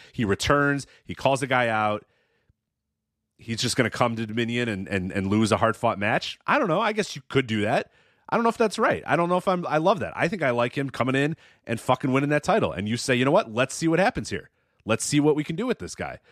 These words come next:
Let's make a star in one night." This, anytime I think that, then somebody comes back with, "Well, yes, and I, you're gonna build Sonata up just to lose to this guy?" And I'm like, "Yeah, yeah, that, that seems right." I don't know. I,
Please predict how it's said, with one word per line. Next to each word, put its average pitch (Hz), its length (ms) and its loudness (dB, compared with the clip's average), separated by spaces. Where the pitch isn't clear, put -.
Let's - 260 0
make 120 200 0
a - 20 0
star 170 320 2
in 98 100 -2
one 98 140 0
night." 127 240 0
This, - 340 -4
anytime 143 440 0
I 151 80 -2
think - 260 -8
that, 123 280 -2
then 117 280 -2
somebody 123 240 -4
comes 120 200 -6
back 113 260 0
with, 107 140 -4
"Well, 127 100 -2
yes, 143 300 -4
and 135 100 -6
I, 110 120 -6
you're 131 120 2
gonna 135 100 4
build 135 180 2
Sonata 123 340 0
up 143 140 2
just - 220 -6
to 123 60 -4
lose 113 280 -4
to 113 120 -6
this 135 180 -2
guy?" 220 200 2
And 151 100 2
I'm 123 100 2
like, 123 140 0
"Yeah, 185 180 2
yeah, 143 200 -2
that, 127 220 -4
that 120 160 -6
seems 98 240 -6
right." 92 200 2
I 185 100 2
don't 262 160 2
know. 127 260 -2
I, 180 280 -2